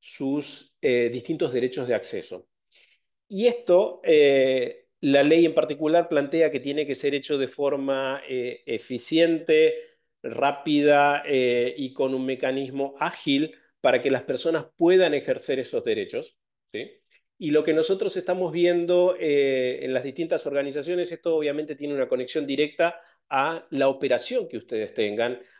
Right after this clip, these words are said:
al impacto. Por ejemplo, si ustedes tienen,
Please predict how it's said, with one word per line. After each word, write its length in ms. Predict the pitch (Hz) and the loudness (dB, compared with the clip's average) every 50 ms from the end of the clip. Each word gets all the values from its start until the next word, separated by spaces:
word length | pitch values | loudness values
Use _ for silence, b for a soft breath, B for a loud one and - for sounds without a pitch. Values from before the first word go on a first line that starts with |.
| B | B
al 200 | B 151 127 123 | B 0 0 0
impacto. 720 | 127 127 127 127 127 160 127 110 - - - 78 - _ _ - | 0 0 -2 0 2 2 2 2 0 -4 -10 -10 -10 _ _ -4
Por 140 | 220 220 | -2 -2
ejemplo, 540 | 185 - - 131 113 101 90 - - - _ _ b b b b | -2 0 0 -2 -2 -2 -8 -12 -16 -16 _ _ b b b b
si 160 | b - 135 | b -6 -6
ustedes 400 | 123 - - 185 190 196 190 190 | -4 0 2 4 4 4 2 -2
tienen, 500 | - 220 190 156 120 101 92 85 - - | 0 2 2 2 2 2 -2 -8 -12 -18